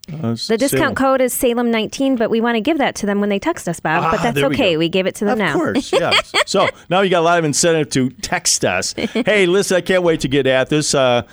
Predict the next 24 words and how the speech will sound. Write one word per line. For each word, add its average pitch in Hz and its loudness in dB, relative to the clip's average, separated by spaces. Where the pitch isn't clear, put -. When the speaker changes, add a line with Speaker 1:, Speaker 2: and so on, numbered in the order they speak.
Speaker 1:
we 160 4
have 190 4
a, 160 2
a 139 0
Buckeye 151 2
on 113 0
today, 107 0
which 165 0
is 117 -2
my 120 0
home 120 0
state, 127 -2
uh, 110 0
but 123 -4
he's 175 -2
down 208 0
south, 160 0
one 165 -2
of - 0
my 156 0
favorite 147 -2
cities 156 -2
by 120 0
Cincinnati. 123 -2